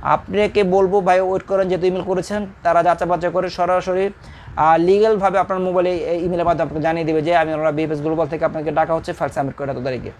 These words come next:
আপনি কী জন্য আপনি দুই নম্বর আশ্রয় নিতে যাচ্ছেন? এটার জন্য দেখা গেছে আপনার যে অরিজিনাল নুলস্থ হয়ে থাকে, সেক্ষেত্রে আপনার নুলস্থ বাদ হয়ে যাবে, ক্যান্সেল হয়ে যাবে, রিজেক্ট করে যাবে।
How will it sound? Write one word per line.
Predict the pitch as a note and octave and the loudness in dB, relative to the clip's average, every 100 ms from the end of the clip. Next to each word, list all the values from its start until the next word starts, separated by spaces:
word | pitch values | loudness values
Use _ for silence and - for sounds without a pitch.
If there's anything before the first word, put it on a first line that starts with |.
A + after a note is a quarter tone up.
| - - - - - - - | -20 -20 -20 -20 -20 -18 -4
আপনি | D#3+ E3+ | 0 0
কী | - G#3 | 0 2
জন্য | G#3 G#3 | 2 2
আপনি | G3+ F3+ F#3+ | 0 0 -2
দুই | F3 F3+ | -2 -2
নম্বর | F3+ F3 | 2 2
আশ্রয় | D#3+ F3 | 2 0
নিতে | D#3+ D#3 | -4 -4
যাচ্ছেন? | D3 - B2+ G#2+ - - - - - | -4 -6 -10 -14 -16 -18 -18 -12 -2
এটার | E3 F3 | 0 2
জন্য | G3 | 4
দেখা | G3 | 4
গেছে | F#3 F#3 | 2 2
আপনার | E3+ F3+ | 0 2
যে | |
অরিজিনাল | F#3+ F#3+ G3 G3 | 2 4 2 0
নুলস্থ | F#3 G#3 | -2 -2
হয়ে | F#3 F3 | -2 0
থাকে, | E3+ E3+ E3 | -2 -2 -2
সেক্ষেত্রে | E3+ E3 D#3+ | -2 -2 -2
আপনার | E3 D#3+ | 0 -2
নুলস্থ | D#3+ E3 D3+ | -2 -2 -2
বাদ | D3 D#3 D3 | 2 2 2
হয়ে | C3 | -2
যাবে, | B2+ A2+ | -4 -2
ক্যান্সেল | D#3+ D#3 E3 | -2 0 0
হয়ে | D#3 | 0
যাবে, | E3 | 0
রিজেক্ট | E3 C#3 | 0 -2
করে | D3 C3+ | -4 -2
যাবে। | - | -6